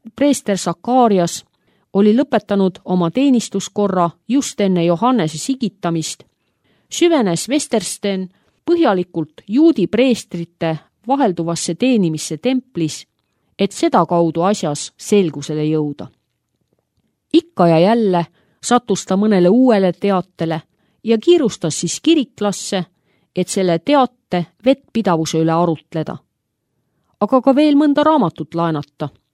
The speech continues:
mis oleks võinud antud küsimusse selgust tuua. Vanahärra von Knox, Paslepa jäänukmõisas, jutustas, et Westerstern võis vahel sisse astuda,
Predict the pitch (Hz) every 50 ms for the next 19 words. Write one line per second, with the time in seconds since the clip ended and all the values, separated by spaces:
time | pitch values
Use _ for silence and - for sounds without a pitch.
0 | _ _ _ _ _ 202 202 - - 208 196 175 - - 214 254 262 240 196 160
1 | - _ 233 285 302 - - 254 - _ - 254 - 262 214 190 180 170 - -
2 | 170 160 - 180 175 160 151 - 143 - - - _ _ 170 156 147 139 - -
3 | - _ _ _ _ _ _ _ _ _ _ _ _ _ _ _ _ _ _ _
4 | _ _ _ _ _ _ _ _ _ _ _ - 302 370 370 311 233 240 233 208
5 | 180 165 151 156 147 143 - - - _ - 202 202 269 311 302 _ _ - -
6 | - - - _ _ _ _ _ _ _ _ _ _ _ _ _ _ _ _ _
7 | _ - 247 254 - - 254 233 220 - - 208 202 196 - _ _ _ _ 214
8 | 233 240 233 220 202 - - 220 220 220 208 - 190 175 - - 226 269 311 302
9 | 262 202 - - - 190 170 - - - _ _ _ _ _ _ _ _ _ -
10 | 196 196 - 294 311 - - - 226 - - - - 214 208 190 196 190 185 -
11 | _ _ _ _ _ _ _ _ 202 214 196 - 226 262 269 220 165 156 - 254
12 | - - - - 208 208 185 - - _ 190 175 - 180 170